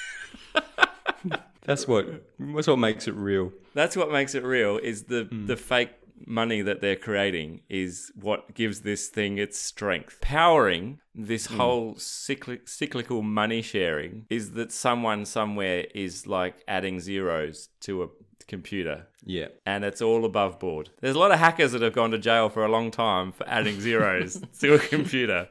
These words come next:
Speaker 1: <laughs> Yeah, yeah. Which is why the household budget analogy just doesn't work, because you can't get away with this. But, uh,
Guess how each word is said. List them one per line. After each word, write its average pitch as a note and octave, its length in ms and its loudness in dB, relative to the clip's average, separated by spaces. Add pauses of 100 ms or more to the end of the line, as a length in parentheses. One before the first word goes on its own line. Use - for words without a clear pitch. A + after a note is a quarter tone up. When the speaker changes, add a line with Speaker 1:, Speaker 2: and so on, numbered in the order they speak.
(120)
Speaker 1:
<laughs> - 520 -2
Yeah, F2+ 240 0
yeah. F2 260 -4
Which D#3+ 180 -2
is F#3 160 -2
why E3+ 240 0
the C#3 120 2
household G2+ 640 0
budget F2+ 600 -6 (460)
analogy E2 720 -8 (200)
just F#2+ 200 -8
doesn't D#2 320 -8
work, D2 300 -10
because - 400 -12
you B2+ 120 -10
can't E2+ 240 -4
get E2 120 -6
away D2+ 240 -8
with D2 160 -14
this. - 240 -20
But, D3+ 160 4
uh, D3+ 140 -8